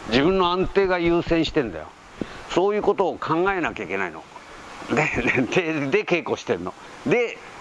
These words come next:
で、転換してんの。転換。関係ないんだよってか。関係してんだよ。もちろんね。関係してるんだよ。彼がいなかっ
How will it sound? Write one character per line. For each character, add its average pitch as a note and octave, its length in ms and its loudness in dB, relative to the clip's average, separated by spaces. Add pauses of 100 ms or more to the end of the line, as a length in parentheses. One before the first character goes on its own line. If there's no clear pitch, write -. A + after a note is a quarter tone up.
(140)
で、 A#3+ 260 4
転 E3+ 300 0
換 C#3+ 200 0
し - 80 -10
て B2 80 -2
ん F2 120 -8
の。 F2 140 -10
転 F#2 180 -2
換。 F#2 180 0 (240)
関 F3 280 0
係 A3 220 0
な G#3 120 2
い D#3 40 2
ん A2 80 0
だ F2+ 100 2
よ F2+ 60 0
っ - 20 -10
て - 100 -4
か。 - 200 -4 (840)
関 F#3+ 240 0
係 A#3 180 0
し - 60 -10
て A#3 120 2
ん A3 80 0
だ B2+ 80 4
よ。 B2 80 2
も C3 180 0
ち D#3+ 120 4
ろ C#3+ 120 2
ん G2+ 80 -2
ね。 A#2+ 180 -4
関 D3+ 220 0
係 F#3+ 200 4
し - 80 -8
て G#3 100 2
る F#3 80 0
ん D#3+ 100 2
だ G2+ 80 0
よ。 G#2 100 -2 (440)
彼 A#3 280 2
が F#3 140 2
い A2+ 120 -6
な E3 160 2
か E3+ 100 0
っ - 40 -4